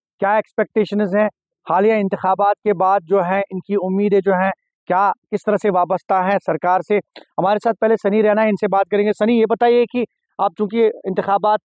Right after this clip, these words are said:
जो हैं, वो अमल में लाए गए और ऐसे में आप लोगों ने भी इस बार जो है अच्छी खासी participation की, तो क्या उम्मीदें हैं, क्या तवक्कात है इस सरकार से जो अभी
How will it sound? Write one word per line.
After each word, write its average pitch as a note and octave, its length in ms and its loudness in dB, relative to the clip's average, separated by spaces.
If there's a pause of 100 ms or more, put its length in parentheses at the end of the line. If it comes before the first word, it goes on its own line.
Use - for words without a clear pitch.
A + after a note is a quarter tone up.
(140)
जो F#3 140 -2
हैं, G3 140 0
वो G3 140 0
अमल F#3 300 0
में G3+ 60 0
लाए F#3 240 2
गए G3+ 140 0
और G3+ 120 2
ऐसे F3 300 0
में G3+ 140 2
आप F3+ 320 2
लोगों F#3+ 220 0
ने G3 140 -2
भी G3+ 180 -4 (280)
इस F3 100 -2
बार F#3 260 0
जो F#3 120 -2
है F#3+ 120 0
अच्छी F#3 220 -6
खासी F#3 300 -4
participation E3 560 -2
की, D#3 200 -6 (420)
तो B3 300 2 (180)
क्या A3 200 0
उम्मीदें B3+ 500 0
हैं, A#3+ 240 -2
क्या G#3+ 220 0
तवक्कात A3 540 -2
है G#3+ 160 0 (220)
इस G#3+ 120 -2
सरकार G3+ 440 0
से G#3 140 -2
जो G3+ 160 2
अभी G3 340 0